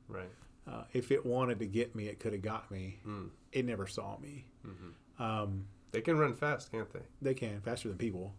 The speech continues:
Speaker 1: Hmm.
Speaker 2: And, you know, the whole, how, how do you, what do you do? Just be, don't have to be faster than the bear, just faster than the guy you're with. Well, there wasn't anybody with me. And so I
Speaker 1: That
Speaker 2: can't be,
Speaker 1: wasn't an
Speaker 2: can't be
Speaker 1: option.
Speaker 2: faster than myself.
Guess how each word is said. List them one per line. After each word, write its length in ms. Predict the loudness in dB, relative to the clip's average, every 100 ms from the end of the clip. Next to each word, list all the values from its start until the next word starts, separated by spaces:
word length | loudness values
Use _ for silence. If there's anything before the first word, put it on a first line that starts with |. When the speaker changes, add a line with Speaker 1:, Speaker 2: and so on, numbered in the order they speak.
| -16 -12
Speaker 1:
Hmm. 120 | -12 -12 -14 -18 -14 -6
Speaker 2:
And, 320 | -2 0 -2 -4
you 80 | -4 -2
know, 80 |
the 100 | -2
whole, 220 | 0 0 -2
how, 160 | 0 0 2
how 60 | 2
do 60 | 2
you, 220 | 2 0 -4
what 140 | -2 2
do 60 |
you 100 | 2 2
do? 240 | 2 2
Just 220 | 2 0
be, 100 | -2
don't 320 | -2 4 4
have 80 | 4
to 60 | 2
be 100 | 6
faster 340 | 6 8 6
than 120 | 4
the 60 | 4
bear, 240 | 8 8
just 200 | 8 4
faster 260 | 2 2 2
than 100 | 2
the 60 | 4
guy 80 | 4
you're 80 | 8
with. 220 | 6 8
Well, 140 | 8
there 80 | 8
wasn't 220 | 6 6
anybody 160 | 6 6
with 200 | 4 2
me. 60 | -4 -16 -16 -14 -12 -14 -16 -10 -6
And 100 | 0
so 320 | 2 4 2 -2 -8
I 40 |
Speaker 1:
That 80 | 4
Speaker 2:
can't 200 | 12 12
be, 40 | 12
Speaker 1:
wasn't 240 | 12 10
an 60 | 12
Speaker 2:
can't 120 | 12
be 60 | 12
Speaker 1:
option. 160 | 12
Speaker 2:
faster 260 | 12 12 10
than 100 | 10
myself. 480 | 8 8 6 6